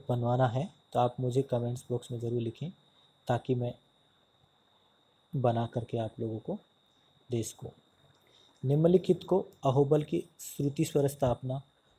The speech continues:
अनुसार सुमेलित कीजिए। निम्नलिखित को अहोबल के श्रुति स्वर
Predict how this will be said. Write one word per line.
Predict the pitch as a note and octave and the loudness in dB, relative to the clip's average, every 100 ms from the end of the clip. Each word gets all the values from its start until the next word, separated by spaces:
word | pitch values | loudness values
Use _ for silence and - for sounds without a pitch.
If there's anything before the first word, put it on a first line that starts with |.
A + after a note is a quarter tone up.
| - | -6
अनुसार | B2+ C3 C#3 C#3 - - | -4 -2 0 0 -2 -8
सुमेलित | - B2+ B2 B2 | -4 -2 -2 -4
कीजिए। | B2 A2 A2 - _ _ _ _ _ - - - - - - - - - - C3 | -6 -6 -10 -14 _ _ _ _ _ -6 -4 -4 -4 -4 -6 -8 -16 -16 -6 -2
निम्नलिखित | C3+ C3+ C#3+ C#3+ C3+ | 2 2 2 0 -4
को | - | -2
अहोबल | D3+ C3+ C3 C3+ C3+ | 0 0 2 2 0
के | F3 | -4
श्रुति | - C#3+ C#3+ | -2 -2 -2
स्वर | D#3 D3 | -2 0